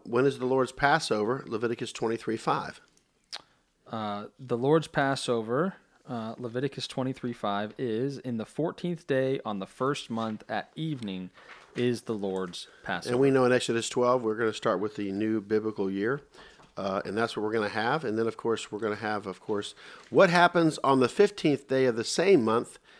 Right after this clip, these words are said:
Speaker 1: in Leviticus twenty-three six.
Speaker 2: It's
Speaker 1: What happens
Speaker 2: the
Speaker 1: on the fifteenth
Speaker 2: Feast
Speaker 1: day?
Speaker 2: of Unleavened
Speaker 1: Wow.
Speaker 2: Bread.
Speaker 1: So the very next day after Pesach or Passover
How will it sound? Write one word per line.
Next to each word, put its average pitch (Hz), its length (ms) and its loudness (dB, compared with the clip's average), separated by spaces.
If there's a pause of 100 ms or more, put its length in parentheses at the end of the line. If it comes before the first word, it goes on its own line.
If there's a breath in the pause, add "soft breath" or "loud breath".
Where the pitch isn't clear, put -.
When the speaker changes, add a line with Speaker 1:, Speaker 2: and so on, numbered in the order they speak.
(160 soft breath)
Speaker 1:
in 120 180 2
Leviticus 120 480 2
twenty-three 117 640 -2
six. - 580 -4 (160)
Speaker 2:
It's - 240 -8 (140)
Speaker 1:
What 110 160 -2
happens 98 360 -6
Speaker 2:
the 120 100 0
Speaker 1:
on - 40 0
the 85 80 -4
fifteenth 214 260 4
Speaker 2:
Feast 185 240 -2
Speaker 1:
day? 151 60 -2
Speaker 2:
of 117 320 0
Unleavened 143 1120 0
Speaker 1:
Wow. 120 540 2
Speaker 2:
Bread. 95 140 -2
Speaker 1:
So - 120 -4
the 95 80 -2
very 127 200 6
next 127 280 4
day 131 240 8
after 123 240 4
Pesach 160 580 6
or 131 100 4
Passover 160 640 6